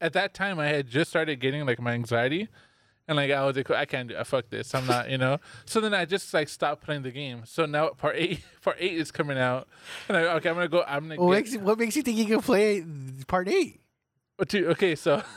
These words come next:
Speaker 1: <laughs> so, uh, but now I'm not playing in V R. I'm just playing it on Xbox now.
Speaker 2: <laughs> Okay.
Speaker 1: And, um, yes, I started it. And, dude, it's, like, fucking,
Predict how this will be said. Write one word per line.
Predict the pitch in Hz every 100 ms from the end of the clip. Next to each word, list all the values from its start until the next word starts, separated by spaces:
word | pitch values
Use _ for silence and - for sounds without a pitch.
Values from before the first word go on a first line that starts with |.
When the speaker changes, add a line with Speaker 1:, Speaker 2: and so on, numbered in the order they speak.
| - - - -
Speaker 1:
<laughs> | 240 - _ - - -
so, | - 208 190 165 - - -
uh, | 175 160
but | 185 196
now | 180 208
I'm | 202
not | 220
playing | 208 190
in |
V | 147 160
R. |
I'm | 139
just | 139 -
playing | 160
it | 156
on | 120
Xbox | 127 131 - 110 -
now. | 117 113 120
Speaker 2:
<laughs> | 339 - _
Okay. | 151 - 165
Speaker 1:
And, | 156 143 135
um, | 123 120 113 110 110 - -
yes, | 185 156
I | 160
started | 151 165 180 143
it. | 127
And, | 123 135 131
dude, | 147 143 131
it's, | 127 131
like, | 135 123 - _ _ _ _
fucking, | - 160 - 131